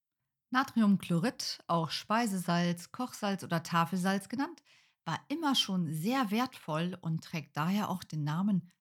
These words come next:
weißes Gold. Im gleichen Zusammenhang steht das Wort Salär, das auf das lateinische Wort Salarium, also die Salzration, zurückzuführen ist,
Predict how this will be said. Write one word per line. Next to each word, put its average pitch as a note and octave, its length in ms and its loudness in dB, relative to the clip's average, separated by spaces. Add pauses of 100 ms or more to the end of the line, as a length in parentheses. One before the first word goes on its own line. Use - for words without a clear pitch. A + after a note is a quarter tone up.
(140)
weißes F#3+ 600 -2
Gold. G3+ 480 -6 (880)
Im G#3+ 140 2
gleichen B3 420 4
Zusammenhang F3+ 880 2 (140)
steht A3 420 -6
das - 220 -6
Wort F3 340 0
Salär, G#3+ 580 0 (440)
das F#3 160 -6
auf E3+ 120 -4
das E3+ 180 -4
lateinische F3 640 2
Wort F#3 280 0 (240)
Salarium, E3+ 880 2
also D3+ 300 -2
die D3+ 320 -4
Salzration, F3 1120 -2
zurückzuführen D#3+ 720 -8
ist, - 260 -10